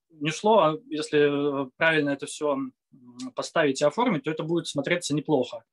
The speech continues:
Вот. Единственное, только меня смутило в дизайн-коде только сочетание цветов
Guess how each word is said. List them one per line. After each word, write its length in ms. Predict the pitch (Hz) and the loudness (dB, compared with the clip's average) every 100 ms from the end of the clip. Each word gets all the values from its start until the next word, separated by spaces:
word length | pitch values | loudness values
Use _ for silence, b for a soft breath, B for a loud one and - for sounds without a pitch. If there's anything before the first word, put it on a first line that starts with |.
| b b b b | b b b b
Вот. 260 | 147 139 | 0 2
Единственное, 340 | 127 196 247 190 | 2 2 2 2
только 180 | 160 170 | 2 2
меня 160 | 180 | 2
смутило 380 | - 160 160 170 | 2 0 0 0
в 40 | |
дизайн-коде 540 | 151 147 160 180 226 165 | 0 0 0 0 0 0
только 600 | 165 170 160 151 147 147 | -2 0 2 4 4 2
сочетание 480 | 143 143 - 165 156 | -2 -8 -6 -6 -6
цветов 420 | - 143 - 113 | -8 -10 -10 -10